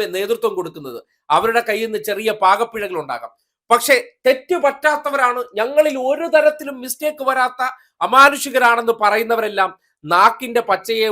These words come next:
ഉള്ളൂ എന്ന് തിരുവനന്തപുരം നഗരവാസികൾ ഒരിക്കൽ കൂടി തിരിച്ചറിഞ്ഞുകൊണ്ട് നിങ്ങൾ ആ ജനസമ്മതി ഒരു തവണ കൂടി കൊടുത്തു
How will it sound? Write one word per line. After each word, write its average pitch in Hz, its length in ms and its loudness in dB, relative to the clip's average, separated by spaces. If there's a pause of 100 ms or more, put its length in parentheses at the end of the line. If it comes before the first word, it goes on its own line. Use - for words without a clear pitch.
ഉള്ളൂ 202 220 -2 (140)
എന്ന് 190 180 -6 (400)
തിരുവനന്തപുരം 269 580 4 (120)
നഗരവാസികൾ 233 600 2 (180)
ഒരിക്കൽ 226 360 -4
കൂടി 233 240 -4
തിരിച്ചറിഞ്ഞുകൊണ്ട് 202 680 -4 (340)
നിങ്ങൾ 214 240 -2 (300)
ആ - 20 8 (180)
ജനസമ്മതി 226 540 0 (220)
ഒരു 202 180 2
തവണ 233 260 2
കൂടി 214 200 -2
കൊടുത്തു 196 240 -4